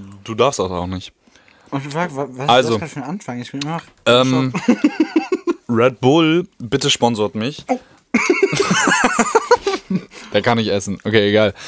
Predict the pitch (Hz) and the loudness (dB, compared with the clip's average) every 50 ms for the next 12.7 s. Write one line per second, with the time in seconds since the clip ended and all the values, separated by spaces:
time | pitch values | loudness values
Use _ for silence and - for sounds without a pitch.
0 | - - - - - - - - - 107 107 117 123 127 - 139 151 156 160 147 | -14 -14 -16 -16 -18 -20 -8 0 2 4 6 6 6 4 4 2 2 2 0 -2
1 | 147 - - 160 160 151 143 - - 87 151 175 185 - - - - - - - | -2 0 -2 -2 0 0 -2 -2 -2 -2 -2 -2 -2 -4 -6 -8 -12 -20 -20 -20
2 | - _ - - 113 101 104 117 156 - - - 160 160 165 175 185 208 214 - | -20 _ -4 -2 -2 0 2 0 -2 -2 -2 -6 -6 -4 -4 -4 -4 -6 -8 -8
3 | - - _ _ _ _ _ _ - - - _ _ _ _ _ _ _ _ _ | -12 -14 _ _ _ _ _ _ -20 -20 -20 _ _ _ _ _ _ _ _ _
4 | _ _ _ - - 127 127 131 139 131 - _ _ - 131 127 127 143 170 - | _ _ _ 0 2 4 4 4 0 -2 -6 _ _ -2 0 2 4 4 4 2
5 | - - 180 180 180 - 135 120 - 135 131 - 139 143 135 - 120 120 147 165 | 0 0 0 -2 -2 -2 -4 -6 -6 -8 -8 -6 -6 -6 -4 -2 0 2 2 2
6 | 139 143 156 143 107 139 143 151 160 - 160 - - 151 147 143 151 135 131 - | 2 0 0 0 2 2 2 2 2 0 -4 -4 -4 -4 -4 -2 -2 -4 -4 -4
7 | - - - 127 - - 147 - - 139 127 117 87 - 117 123 - - 101 104 | -2 0 2 2 2 0 -4 -4 -2 0 2 2 4 4 4 2 4 2 2 2
8 | 107 104 - 107 - - 107 101 101 101 101 98 95 104 107 110 107 98 98 95 | 2 0 -2 -4 -4 -2 -2 0 0 0 0 0 0 0 0 0 0 0 -2 -4
9 | - _ - _ - 90 95 92 92 92 - 107 110 - - - - - - - | -6 _ -18 _ -12 -6 -4 -4 -4 -2 -4 -6 -8 -8 -10 -20 -20 -16 -12 -6
10 | 160 175 202 220 - 170 180 180 - - - - 196 190 190 - 226 220 233 220 | -2 0 0 0 2 0 0 2 0 -2 -2 -4 -8 -8 -8 -8 -8 -8 -8 -8
11 | 202 185 185 175 185 - - - - 95 104 98 90 113 113 113 113 110 98 104 | -10 -12 -12 -12 -14 -12 -10 -8 -6 -6 -4 0 2 2 4 4 2 0 0 -2
12 | 101 95 98 90 101 - - 104 98 98 98 92 85 80 | -4 -2 0 0 -2 0 0 -2 0 0 0 -2 -2 -4